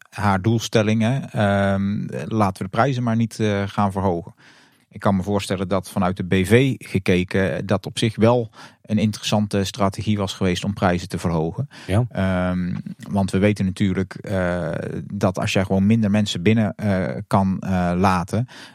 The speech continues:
Speaker 1: ehm, dat je prijs best hoger kunt maken en nog steeds uit zal verkopen, hè. Je, ehm, maar ik denk dat dit echt op, eh, op, eh, ja, met, met klem, eh, geadviseerd of misschien zelfs gedwongen,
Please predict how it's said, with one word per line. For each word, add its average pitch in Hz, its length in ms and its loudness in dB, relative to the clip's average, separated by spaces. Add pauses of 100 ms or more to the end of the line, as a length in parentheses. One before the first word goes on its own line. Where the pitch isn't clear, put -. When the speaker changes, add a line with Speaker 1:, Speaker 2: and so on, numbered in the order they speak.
Speaker 1:
ehm, 95 380 0
dat 98 160 2
je - 60 -2
prijs 95 300 0
best 107 200 2
hoger 104 280 2
kunt 92 180 0
maken 90 340 2
en 98 60 2
nog 98 100 0
steeds 110 240 0
uit 127 200 2
zal 113 200 0
verkopen, 101 520 -2
hè. 135 60 -2
Je, 95 500 0
ehm, 90 640 -2 (500)
maar 110 160 0
ik 98 60 -2
denk 104 140 4
dat 101 120 0
dit 147 160 2
echt - 240 -2
op, 123 240 -2
eh, 117 600 4
op, - 180 -6
eh, 104 380 2 (180)
ja, 95 300 0 (220)
met, - 240 -8
met 101 180 0
klem, 127 360 2
eh, 120 240 2
geadviseerd 113 640 -2
of - 80 -20
misschien 123 280 -2
zelfs 113 220 -2
gedwongen, 143 520 0